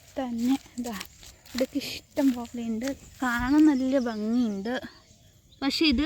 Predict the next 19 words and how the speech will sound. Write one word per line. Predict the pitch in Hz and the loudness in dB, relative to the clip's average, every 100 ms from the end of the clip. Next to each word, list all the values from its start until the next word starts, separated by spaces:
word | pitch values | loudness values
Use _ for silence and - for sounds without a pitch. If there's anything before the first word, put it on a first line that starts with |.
| 320 | 0
കഴിക്കാൻ | 349 254 - 294 294 262 - - - | 0 0 0 0 4 2 0 -16 -10
പാടില്ലാത്ത | 254 233 233 254 262 254 226 233 220 | -6 -4 -2 -2 -2 -4 -4 -8 -6
കൂണാണിത്. | 214 208 208 208 208 220 226 | -6 -6 -6 -6 -6 -4 -4
ഇതൊക്കെ | 214 240 - 339 - - - - - 339 | -4 -4 -6 -8 -8 -20 -20 -20 -2 2
നമ്മുടെ | 330 349 359 | 4 2 2
ചിപ്പിക്കൂണിൻ്റെയൊക്കെ | 320 269 330 - 359 370 370 339 330 - 269 254 - - - - - - | -2 0 -6 -2 -2 0 0 0 -2 -2 -2 -2 -8 -20 -20 -20 -12 -6
പോലെ | 254 233 220 | -4 -2 -4
ഇരിക്കും, | 208 214 233 | -6 -8 -4
പക്ഷെ | 202 - 247 | -4 -4 -4
ഇത് | 233 233 | -2 -2
വിഷക്കൂണാന്ന് | 190 - - 247 254 233 202 | -2 -4 -4 -2 0 0 -4
തോന്നുന്നു. | 196 196 | -4 -6
എനിക്ക് | 190 - 233 | -8 -4 -4
ഇതിനെപ്പറ്റി | 233 226 233 - | -2 -4 -6 -4
ശരിക്കും | 247 202 196 294 240 | -4 -4 -4 -2 0
അറിയില്ല. | 202 214 190 196 196 | -2 -6 -6 -6 -6
പക്ഷെ | 196 247 233 _ - - - _ 233 | -6 -4 -6 _ -20 -20 -20 _ 0
നിങ്ങളുടെ | 233 247 277 339 339 - | 2 2 2 0 -2 0
പറമ്പിലോ | 262 240 240 254 | 2 4 2 2